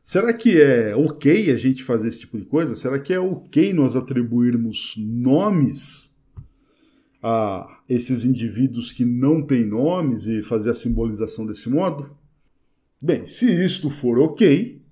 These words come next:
então fica muito mais fácil nós fazermos formalização. Mas se isto for ao-, né, mas se for também o caso, não parece exatamente que nós estamos preservando a mesma forma lógica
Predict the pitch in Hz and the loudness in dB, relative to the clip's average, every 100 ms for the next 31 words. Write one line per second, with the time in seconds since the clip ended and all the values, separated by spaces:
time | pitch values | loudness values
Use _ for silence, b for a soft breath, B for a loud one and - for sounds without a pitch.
0 | - 262 277 - 110 110 143 - - 135 | 0 4 4 2 0 0 -4 -6 -8 -4
1 | 139 120 127 131 151 190 - - 123 135 | -2 0 0 0 -4 -6 -8 -6 -4 -4
2 | - 151 139 139 160 131 110 120 127 - | -4 -2 -2 0 0 0 -2 -4 -4 -8
3 | - 131 135 139 147 151 160 185 - - | 0 2 4 2 -2 -6 -8 -6 -6 -6
4 | - _ B B B B 123 - - 160 | -8 _ B B B B -2 0 0 0
5 | 135 - 139 127 120 117 117 - _ _ | 0 -2 -4 -2 0 0 -2 -12 _ _
6 | _ _ _ - 131 123 123 147 - - | _ _ _ -4 -2 0 0 0 0 0
7 | 170 143 139 143 131 127 123 120 156 127 | 4 4 4 2 2 2 2 0 0 2
8 | 147 170 139 - b b b b 147 190 | 2 0 -4 -10 b b b b -4 -2
9 | - 349 269 143 185 - - - 190 170 | 0 0 4 6 4 2 0 0 0 2
10 | 143 156 156 175 135 139 139 - 160 160 | 4 4 4 2 4 4 2 -4 -2 0
11 | 160 156 151 151 143 160 160 175 156 104 | -2 0 0 0 -2 -2 0 2 0 0
12 | 131 151 113 120 120 143 143 143 147 143 | 0 0 0 0 0 -2 2 2 2 0
13 | 110 113 151 135 107 107 - | 0 2 6 4 2 -6 -10